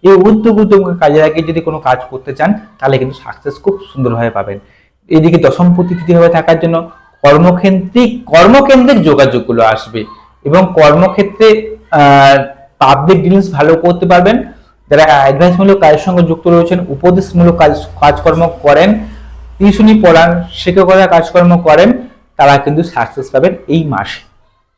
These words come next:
ঠিক আছে, প্রেমজ এবং সম্বন্ধ উভয় ক্ষেত্রে কিন্তু বিবাহের জন্য এগিয়ে রয়েছেন এই মাসে মীন রাশির মানুষেরা। তবে অবশ্যই ছেলের বাড়ি বা মেয়ের বাড়ির সঙ্গে, আহ, বাড়ির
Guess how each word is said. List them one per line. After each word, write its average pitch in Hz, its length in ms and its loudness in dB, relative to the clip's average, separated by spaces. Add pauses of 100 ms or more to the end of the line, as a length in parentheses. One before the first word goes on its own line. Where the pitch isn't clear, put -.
(880)
ঠিক 233 100 0
আছে, - 260 -2 (360)
প্রেমজ 254 380 2
এবং 220 760 2 (320)
সম্বন্ধ 214 480 4
উভয় 220 360 2
ক্ষেত্রে 202 260 0
কিন্তু 202 180 2
বিবাহের 175 680 2
জন্য 170 180 0
এগিয়ে 151 280 0
রয়েছেন 170 320 0
এই 151 180 -8
মাসে 143 460 -2 (600)
মীন 147 200 0
রাশির 127 260 0
মানুষেরা। 156 600 2 (180)
তবে 190 200 4
অবশ্যই 254 680 2 (180)
ছেলের 156 260 2
বাড়ি 156 200 2
বা 156 100 2
মেয়ের 143 220 0
বাড়ির 147 200 2
সঙ্গে, 151 500 0 (340)
আহ, 143 100 -2
বাড়ির 147 540 2